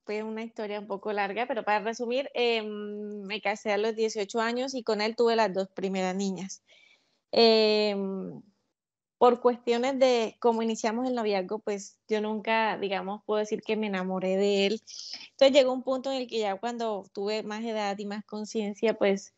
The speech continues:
decidí que él no era la persona para mí porque era muy mentiroso. Tenía cosas que a mí no me gustaban y que yo sentía que no iban con lo que yo soy.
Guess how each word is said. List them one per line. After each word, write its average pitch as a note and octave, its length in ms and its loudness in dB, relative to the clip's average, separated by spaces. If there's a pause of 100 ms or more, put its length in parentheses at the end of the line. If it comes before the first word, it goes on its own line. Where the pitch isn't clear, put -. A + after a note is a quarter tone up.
(760)
decidí B3 500 8
que B3+ 220 6
él B3 100 2
no B3 80 0
era A#3+ 180 4
la A3+ 140 4
persona A3 380 -6
para A#3 180 -2
mí D4+ 140 -6
porque G#3 420 -4
era A3+ 360 0
muy A3+ 260 -6
mentiroso. A3 520 -6
Tenía D#4 200 -4
cosas D4 300 2
que C4+ 80 -4
a A#3 60 0
mí A3 120 -4
no A3+ 120 -4
me A3+ 120 -4
gustaban - 340 -6 (260)
y G#3+ 120 -10
que A3+ 120 -2
yo G3 80 2
sentía A3 380 0
que G#3+ 100 -4
no G3 140 -2
iban G3 240 -2
con G3 220 -4
lo F3+ 80 -4
que F#3 100 -2
yo G3 140 -2
soy. A3 180 2